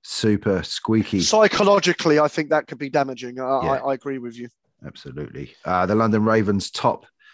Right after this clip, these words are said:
Speaker 1: marksman, Liam O'Mara, nine in ten. Aidan Victorin, uh, eight in eighteen.
Speaker 2: Which is great for him. He's been playing centre-back this season, so that's, um,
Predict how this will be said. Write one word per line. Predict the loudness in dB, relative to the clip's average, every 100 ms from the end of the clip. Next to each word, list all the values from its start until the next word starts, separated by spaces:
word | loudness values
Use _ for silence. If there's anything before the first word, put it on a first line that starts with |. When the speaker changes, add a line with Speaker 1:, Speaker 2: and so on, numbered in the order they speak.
| _
Speaker 1:
marksman, | 0 2 2 -2 0 4
Liam | 6 6 4
O'Mara, | 4 4 4 4 2 -4 -4
nine | 0 0
in | 0 -2
ten. | 0 0 0 -2 _ _ _ _ _
Aidan | 2 2 4 2
Victorin, | 0 -2 0 2 2 0 _ _ _ _ _ -6
uh, | -4 -2
eight | -2 -2 -4 -18 _
in | -2 -2 -4 -10 _ -4
eighteen. | -2 -2 2 4
Speaker 2:
Which | 4
is | 2
great | 2 4 4 4
for | 0 4
him. | 4 4
He's | 0 0
been | -2 -2
playing | -2 -2
centre-back | -2 -4 -4 -6 -6 -8
this | -12
season, | -6 -6 -6 -8
so | -2 -2 -2 -2
that's, | -4 -4 -6 -4
um, | -4 -6